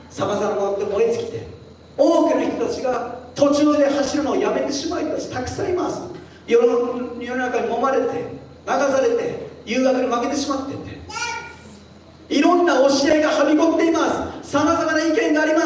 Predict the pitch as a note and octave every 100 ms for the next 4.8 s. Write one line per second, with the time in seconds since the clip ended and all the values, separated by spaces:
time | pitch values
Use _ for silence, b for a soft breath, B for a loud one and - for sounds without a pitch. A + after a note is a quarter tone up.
0 | D#4 - - - D4 F4 E4+ F4 E4+ D4
1 | D4+ D#4+ E4 D#4+ D4+ E4 E4 D#4 - -
2 | - - - - - A#3 A#3 - - -
3 | C4 C#4+ C4+ C4+ G3+ - - - C#4+ D4
4 | C#4+ - A#3+ A#3+ A#3+ - - -